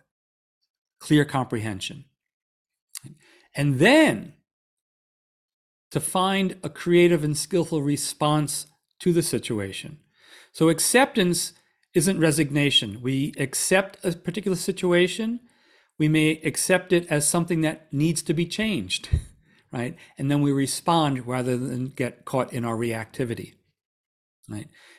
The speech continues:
And it's in this way that we liberate ourselves from our conditioned, biased reactivity and empowering ourselves, enabling ourselves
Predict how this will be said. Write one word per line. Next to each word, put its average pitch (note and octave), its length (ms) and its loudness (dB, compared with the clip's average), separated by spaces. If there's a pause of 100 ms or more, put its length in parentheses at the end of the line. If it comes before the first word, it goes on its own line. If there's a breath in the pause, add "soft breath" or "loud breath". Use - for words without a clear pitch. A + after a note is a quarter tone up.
(120)
And C#3 100 -4
it's C#3 220 -2
in D3+ 140 4
this G#3+ 300 6
way D#3 420 4
that C3+ 200 -2
we D#3 120 0
liberate F3 420 0
ourselves A2 640 -6 (380 soft breath)
from G3+ 340 2
our D3+ 140 4
conditioned, E3 840 -2 (380 soft breath)
biased E3+ 580 0
reactivity D3+ 840 0 (840)
and C#3+ 360 0 (800)
empowering E3+ 880 2
ourselves, G#2 640 -6
enabling D#3+ 600 0
ourselves B2 560 -4